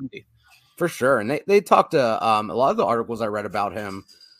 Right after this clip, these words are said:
Speaker 2: were talking about how he was actually focused on basketball a lot in his, uh,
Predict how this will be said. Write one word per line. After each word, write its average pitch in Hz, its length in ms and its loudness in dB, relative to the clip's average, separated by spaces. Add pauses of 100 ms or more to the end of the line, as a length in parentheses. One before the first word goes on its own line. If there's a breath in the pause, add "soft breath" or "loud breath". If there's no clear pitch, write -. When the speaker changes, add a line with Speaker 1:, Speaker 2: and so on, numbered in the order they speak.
Speaker 2:
were 135 80 -8
talking 127 300 0
about 104 220 -2
how 120 120 2
he 120 80 -6
was 104 120 -8
actually 113 300 -8
focused 113 400 -12
on 90 120 -8
basketball 90 760 -8
a 98 60 -10
lot 92 320 -6
in 95 120 -14
his, 92 280 -14
uh, 95 260 -6